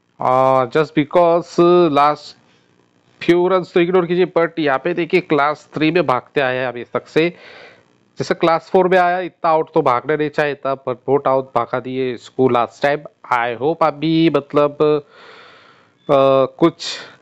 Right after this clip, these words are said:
कर सकता है इस वक्त, एक बोल सकते हैं कुछ गड़बड़ कर सकता है। So, वेट भी मेरे हिसाब से ठीक ठाक है, कोई प्रॉब्लम नहीं है।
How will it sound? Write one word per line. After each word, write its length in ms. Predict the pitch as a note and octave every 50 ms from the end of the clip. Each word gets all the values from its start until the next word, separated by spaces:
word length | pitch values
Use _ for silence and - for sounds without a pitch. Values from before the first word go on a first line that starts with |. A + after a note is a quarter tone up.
| _ _ -
कर 120 | D3+ D#3
सकता 320 | C#3+ - D3+ C3+ - - C3+
है 100 | C3+ B2+
इस 180 | - - -
वक्त, 500 | C3+ C#3+ D3 C#3+ _ _ _ - - -
एक 240 | B2+ B2 A#2+ - - -
बोल 160 | B2 B2+ C3 B2
सकते 340 | - - - - - C#3
हैं 100 | C#3 C3 -
कुछ 140 | C3 A#2 A#2+
गड़बड़ 320 | A#2 B2 B2 A#2+ B2 B2
कर 180 | - - C#3+ C3+
सकता 320 | - C#3+ C3 - - B2+
है। 260 | A#2+ B2 C3 - _ _ _ _ _ _ _ _ _ _ - -
So, 160 | C3+ A#2+ A#2
वेट 320 | B2+ C#3 D3 D3+ - - D3+
भी 140 | E3 D#3+
मेरे 200 | D#3 D#3 D#3 D3+
हिसाब 220 | D3+ C#3 - D3+ C#3+
से 140 | - D#3+ D3
ठीक 300 | - - B2+ A#2+ - -
ठाक 140 | D3 C3+ - -
है, 80 | C#3+ C3
कोई 120 | C#3 C3
प्रॉब्लम 400 | A#2+ - B2+ A#2+ A#2+ A#2 B2 C3+
नहीं 220 | C#3+ C#3+ C#3 C3 A#2+
है। 120 | C3 -